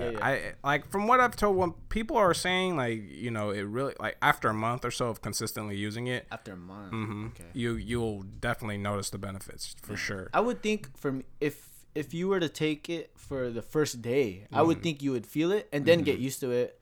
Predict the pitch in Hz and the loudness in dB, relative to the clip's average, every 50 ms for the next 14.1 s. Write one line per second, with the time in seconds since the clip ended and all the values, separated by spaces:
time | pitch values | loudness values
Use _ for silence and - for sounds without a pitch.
0 | _ - 110 113 113 104 98 113 139 135 135 127 120 113 - 113 120 113 113 110 | _ -8 -8 -6 -6 -4 -4 -2 -2 0 0 0 -2 -2 -4 -2 -2 -2 -4 -4
1 | 117 113 110 107 107 104 117 123 127 123 120 120 120 127 127 135 127 120 113 123 | -4 -6 -6 -6 -6 -6 -4 -2 -2 0 0 0 -2 -2 -2 -2 -2 -4 -4 -2
2 | - - 104 131 117 120 110 113 110 110 117 107 85 107 107 - - 95 90 80 | -2 -2 -2 -2 -4 -2 -2 -2 -2 -2 -2 -6 -8 -10 -12 -12 -14 -14 -14 -14
3 | - - 123 123 123 117 110 107 101 98 95 95 92 90 80 82 160 147 135 127 | -8 -4 0 0 0 2 0 0 -2 -2 -4 -4 -6 -6 -2 0 2 2 2 2
4 | 117 - - - 123 113 113 110 110 107 110 107 98 98 - - - - - - | 0 -4 -6 -8 -8 -6 -6 -6 -6 -6 -8 -8 -10 -10 -12 -14 -14 -16 -20 -20
5 | - - 117 - 123 170 185 196 - - 180 208 262 262 208 160 - - 165 170 | -18 -10 -4 -2 -2 -2 -2 -2 4 6 6 6 6 4 0 -4 -6 -4 -2 0
6 | 180 185 190 185 185 185 185 175 - - _ - - 175 180 180 180 175 175 170 | 2 2 2 2 2 0 0 -2 -6 -8 _ -6 -4 -2 -2 -2 -2 -2 -2 -2
7 | 170 165 165 160 156 - - - - - - - _ - - - - - - _ | -2 -2 -2 -2 -4 -6 -10 -16 -18 -20 -20 -20 _ -20 -20 -20 -20 -20 -20 _
8 | _ _ _ - 175 196 190 180 - - - 202 202 392 392 349 220 165 147 131 | _ _ _ -8 -4 -2 -2 -2 -2 -2 0 2 4 6 6 4 2 0 0 0
9 | 92 113 - - 311 381 311 123 107 104 104 110 123 143 123 107 101 98 90 101 | -2 -2 -2 -4 -4 -4 -4 -4 -4 -4 -2 -2 -2 -2 -2 -4 -4 -4 -4 -6
10 | 104 - - - 131 139 139 131 120 107 101 101 113 143 147 113 104 104 101 104 | -6 -8 -10 -8 -6 -4 -2 -2 -2 -4 -4 -6 -6 -6 -4 -4 -4 -2 -2 0
11 | 120 135 135 131 127 - - 117 127 123 123 127 127 127 139 147 135 123 123 117 | 0 0 0 0 0 -2 -2 0 2 4 4 2 2 2 2 2 4 4 2 2
12 | 107 95 - - 98 - - - - - - - - - - - - - - - | 0 -2 -4 -4 -4 -4 -2 0 0 0 0 -2 -6 -12 -12 -12 -14 -14 -16 -16
13 | - - - - - - 87 - - - - - 110 113 107 - 107 117 113 117 | -16 -18 -16 -16 -14 -14 -14 -16 -16 -12 -6 -4 -4 -2 -2 -2 -2 -4 -4 -8
14 | - - | -10 -16